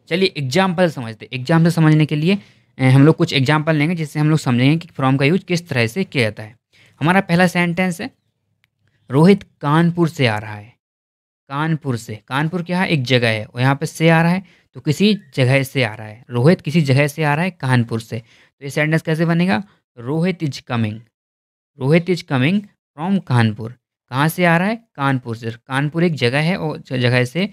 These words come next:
रोहित आ रहा है तो का-, coming from कानपुर। नेक्स्ट एग्जांपल, हम स्कूल से आए। स्कूल एक जगह है और स्कूल से आए, हम स्कूल से आए। We came from school,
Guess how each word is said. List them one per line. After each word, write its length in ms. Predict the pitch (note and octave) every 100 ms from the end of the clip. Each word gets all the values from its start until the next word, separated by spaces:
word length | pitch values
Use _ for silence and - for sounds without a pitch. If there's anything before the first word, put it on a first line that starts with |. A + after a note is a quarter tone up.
| - _ B2
रोहित 260 | C#3 -
आ 140 | C3 A2+
रहा 120 | A2+
है 120 | G#2+
तो 160 | - B2+
का-, 280 | - B2 C3
coming 260 | B2+ E3+ A#3+
from 480 | - _ - F3 A#3 - _
कानपुर। 440 | A#2+ A2+ G#2 A2+ A2+ _ _ _ _ _ _ _ _ _ _ _ _ _ -
नेक्स्ट 260 | C3 E3
एग्जांपल, 440 | F#3 E3+ F#3 F3 A3+ _ _ _ -
हम 240 | D3+ E3+ -
स्कूल 420 | D3 - D#3 D#3
से 220 | C3 C3
आए। 240 | G#2+ G#2+ A#2+ _ _ _ _ _ _ _ _ B2+
स्कूल 320 | - D#3+ D#3+
एक 100 | D#3+
जगह 260 | D3+ D#3 F3+
है 220 | G3+ A3 _ _
और 100 | B2+
स्कूल 340 | B2+ - E3 F3
से 220 | - F#3+
आए, 260 | E3+ G3+ A3+ _ _ _ _ _ _ -
हम 240 | C#3 G3 D3
स्कूल 360 | C3 - C3+
से 220 | A#2 A#2+ A2
आए। 260 | A2 A#2+ _ _ -
We 180 | A#2+ D#3+ _
came 280 | C#3 D3+ E3+
from 360 | E3+ A#2+ D#3 G3+ - _ D3
school, 460 | C#3+ - C#3+ A2